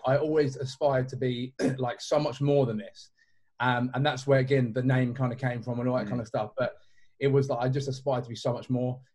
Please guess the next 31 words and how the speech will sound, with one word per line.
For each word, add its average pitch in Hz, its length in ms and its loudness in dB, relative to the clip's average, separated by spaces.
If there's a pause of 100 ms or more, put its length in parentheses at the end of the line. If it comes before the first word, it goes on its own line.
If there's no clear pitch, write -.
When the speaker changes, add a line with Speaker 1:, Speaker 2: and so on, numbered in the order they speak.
(160)
Speaker 1:
And 117 400 -4 (760)
that 147 180 0
was 143 140 0
it. 185 220 0
Li-, 165 120 -2
literally, 147 280 0
mate, 123 80 -2
that 147 100 4
was 147 100 -2
it. 175 120 0
That 147 100 4
was, 135 140 -2
I, 139 340 -4
I 139 60 2
started 139 340 0
then. 147 380 0
I've 127 260 0
not 143 260 2
stopped - 240 -4
training 131 280 2
since. 147 480 -6 (200)
I 123 60 -4
mean, 131 220 4
there's 135 160 2
been 139 220 0
a 135 40 2
few 139 280 -4
times 135 320 0
in 131 160 -2
between 135 460 2
where 131 300 2